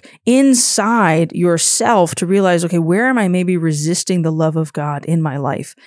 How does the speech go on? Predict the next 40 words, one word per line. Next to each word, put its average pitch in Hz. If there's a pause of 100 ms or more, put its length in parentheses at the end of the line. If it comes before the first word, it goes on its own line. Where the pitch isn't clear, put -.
(220)
A-, -
and 170
how 208
can 208
I 160 (360)
welcome 175
that 165
love - (280)
into 170
my 135
life?" - (560)
We 196
have 180
a 185
link 233
down 202
in 190
our 165
show 202
notes 190
so -
you 180
can 170
grab 165
a 156
copy 208
of 165
Made 165
for 165
Heaven, 156
which -
again, 185
you're 170
going 208
to 208
love. 156
It 160
is 156
absolutely 180
stellar. 151